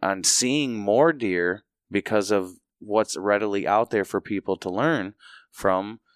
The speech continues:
you know, and I think that, you know, we share in that responsibility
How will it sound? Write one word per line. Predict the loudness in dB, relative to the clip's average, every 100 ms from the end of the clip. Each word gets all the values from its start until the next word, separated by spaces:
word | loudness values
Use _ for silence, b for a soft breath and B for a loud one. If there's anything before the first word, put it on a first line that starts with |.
| _ -10
you | -2
know, | 0 0
and | 0 0
I | 0 0
think | -2 -6 -2
that, | 0 0 _ _ _ _ _
you | -12 -6
know, | -4 -4 -4
we | -4 -2 -4 -6
share | -2 0 0
in | 0
that | -4 -4
responsibility | -4 -2 -2 -2 -4 -2 0 0 0 -2